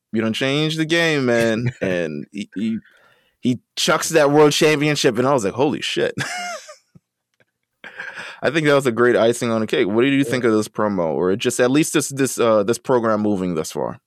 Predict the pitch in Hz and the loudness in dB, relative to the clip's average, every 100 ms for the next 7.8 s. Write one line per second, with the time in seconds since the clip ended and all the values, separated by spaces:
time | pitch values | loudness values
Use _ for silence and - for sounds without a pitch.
0 | _ 127 143 113 135 147 160 - - 110 | _ -4 -4 -2 0 2 2 0 -10 -6
1 | 120 131 127 _ 123 123 131 127 - 123 | -2 -2 -2 _ -6 -4 -4 -6 -6 -6
2 | 113 113 - 120 120 113 110 110 107 - | -4 -6 -6 -6 -6 -8 -8 -8 -10 -6
3 | 147 131 120 117 117 113 - - - - | -6 -6 -8 -6 -4 -6 -10 -20 -20 -20
4 | - _ - 131 123 113 131 127 127 123 | -20 _ -8 0 0 0 -4 -2 -4 -4
5 | - 127 - 123 151 143 127 117 117 - | -2 -2 -2 -4 -2 -4 -2 -6 -6 -10
6 | - 139 156 117 104 123 143 139 135 139 | -2 -2 0 -4 -4 -4 -4 -6 -4 -2
7 | 127 120 - - 143 143 131 123 | -2 -2 -10 -10 -8 -6 -8 -10